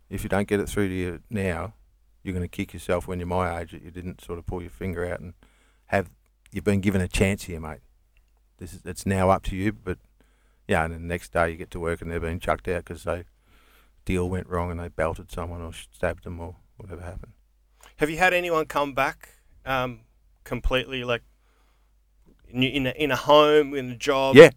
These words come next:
Speaker 2: and years later gone,
Speaker 1: Yeah, yeah.
Speaker 2: "Thanks, dude"?
Speaker 1: Yeah, we've had a few. One come, bought his,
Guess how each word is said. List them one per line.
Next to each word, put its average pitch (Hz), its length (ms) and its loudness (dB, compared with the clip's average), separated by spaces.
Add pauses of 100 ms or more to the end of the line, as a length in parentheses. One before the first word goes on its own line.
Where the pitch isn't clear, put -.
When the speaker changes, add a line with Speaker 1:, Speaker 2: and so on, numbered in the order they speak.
(160)
Speaker 2:
and 131 140 -6
years 131 280 0
later 127 300 2
gone, 123 160 2
Speaker 1:
Yeah, 156 80 12
yeah. 143 60 12
Speaker 2:
"Thanks, 147 240 6
dude"? 143 300 -6 (280)
Speaker 1:
Yeah, 139 160 10
we've 120 120 6
had 127 120 10
a 113 40 2
few. 123 260 0
One 117 180 8
come, 107 400 2
bought 117 180 4
his, 104 300 -4